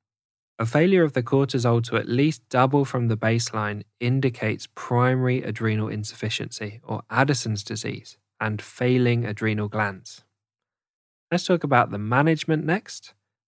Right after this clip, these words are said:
Treatment of adrenal insufficiency is with replacement steroids titrated to the signs, symptoms, and electrolytes.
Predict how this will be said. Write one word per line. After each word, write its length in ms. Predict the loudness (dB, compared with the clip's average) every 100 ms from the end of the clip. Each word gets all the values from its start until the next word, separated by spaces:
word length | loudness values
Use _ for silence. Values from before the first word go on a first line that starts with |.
| _
Treatment 380 | 2 2 4 2
of 80 | 2
adrenal 380 | 2 2 2
insufficiency 880 | 0 -2 -2 -2 -2 -4 -4 -2 -2
is 180 | -4 -4
with 220 | -6 -4
replacement 640 | -6 -2 2 2 0 -4 -4
steroids 800 | -6 2 4 4 2 -4 -8 -16 _ _
titrated 640 | -4 -2 0 0 0 -2 -6
to 120 | -6
the 120 | -6
signs, 460 | -4 0 2 2 -2
symptoms, 540 | -2 -2 -2 -2 -2
and 180 | -4 -6
electrolytes. 920 | -2 0 -2 -4 -8 -8 -10 -20 -20